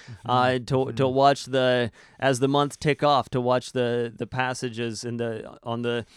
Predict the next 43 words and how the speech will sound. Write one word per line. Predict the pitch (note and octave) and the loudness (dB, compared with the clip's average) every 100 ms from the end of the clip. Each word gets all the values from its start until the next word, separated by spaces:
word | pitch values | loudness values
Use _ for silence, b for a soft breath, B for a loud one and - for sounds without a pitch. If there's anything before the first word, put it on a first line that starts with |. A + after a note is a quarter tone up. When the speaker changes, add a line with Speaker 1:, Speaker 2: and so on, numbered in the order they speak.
| b b - | b b -8
Speaker 2:
the | B2 | -4
left | B2+ D3 D#3 | 0 2 0
side | - A#2+ A#2 A#2 | 0 0 0 -2
get | B2 - | -6 -2
thicker | C#3+ - A#2 | -4 -2 -4
and | A2 | -4
on | A2 | -6
the | A2+ | -2
right | B2+ C3 B2+ | 0 0 -2
side | - G#2+ G#2+ | -4 -4 -4
get | G#2 A2 - | -6 -8 -2
thinner | D3+ C#3+ A#2 | 0 0 -2
as | A#2 G#2+ | -2 -2
you're | A#2+ | -2
Speaker 1:
Right. | B2+ | 0
Speaker 2:
making | C#3+ D3+ C#3+ | 0 0 0
your | C#3 | 2
way | C#3 C#3 | 4 2
Speaker 1:
<laughs> | C3+ | 2
Speaker 2:
through | C#3 | 2
your | D3 C3+ | 4 4
Bible. | C3+ C3+ B2+ A#2 B B B B | 4 4 2 -2 B B B B
And, | C3+ D3 D3 C#3 | -2 0 0 0
uh, | C#3+ C#3 C#3 | 2 4 2
and | D#3+ F3 | 0 0
it's | F3+ | 0
an | F3 | 0
encouraging | D#3+ - F3 F#3+ D#3 D#3+ | -2 0 0 2 0 -2
and | D#3 | -2
it's | C#3+ | -4
an | C#3+ | -4
exciting | C#3 - C#3+ D3 C#3+ | -6 -2 0 2 0
thing. | C3 D3 C3+ | -2 -4 -4
And, | A2 G2+ | -8 -8
and | B2 A#2+ | -10 -6
so | B2+ | -4
it's | B2+ | -4
something | - C3+ C3 B2+ | -4 -6 -6 -4
that, | A#2+ A#2+ - - | -4 -4 -10 -10
that | B2 - | -6 0
I | C#3+ | 2
would | D#3+ C#3 | 2 -2
say, | - C3 B2+ | -2 0 0